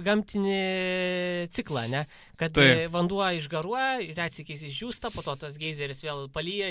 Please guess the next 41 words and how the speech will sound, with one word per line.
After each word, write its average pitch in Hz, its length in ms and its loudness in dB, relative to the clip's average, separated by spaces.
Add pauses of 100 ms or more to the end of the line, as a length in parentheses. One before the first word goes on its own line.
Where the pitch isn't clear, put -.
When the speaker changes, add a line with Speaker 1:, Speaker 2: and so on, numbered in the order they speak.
(160)
Speaker 1:
atsigauna, 208 640 2
Speaker 2:
Taip. 202 40 -4
Speaker 1:
ne? 208 140 -2 (400)
Tokie 180 240 -4
procesai, 175 480 -4 (220)
jie 175 180 0
natūraliai 175 480 -2
gamtoj 170 300 0
kartojasi, 175 580 -2 (180)
toj 156 140 -6
pačioj 156 300 -2
Islandijoje 160 500 0
ar 139 100 -4
kur 147 180 -8
tu 151 140 -6
Amerikoj 139 460 -4
buvai. 143 400 -6
Speaker 2:
Taip. 123 240 2
Speaker 1:
Tą 175 140 0
pats 175 220 -4
matei 160 260 -2
savo 156 200 -2
akimis, 170 340 0
ane? 98 200 -6 (920)
Speaker 2:
Jo, - 180 2
Speaker 1:
Aha, 143 140 2
tai 147 100 6
Speaker 2:
tikrai 135 180 8
Speaker 1:
jūs 120 60 4
Speaker 2:
taip. 123 180 4
Speaker 1:
iš - 140 -8
principo 196 420 -4 (280)
pasidarė 180 420 -2
tokį 170 160 -4
laboratorinį 170 640 0
aparačiuką, 165 460 -8
kad 165 100 -6
nereikėtų 170 400 -8
važinėti 160 400 -4
į - 20 -20
tą 160 160 4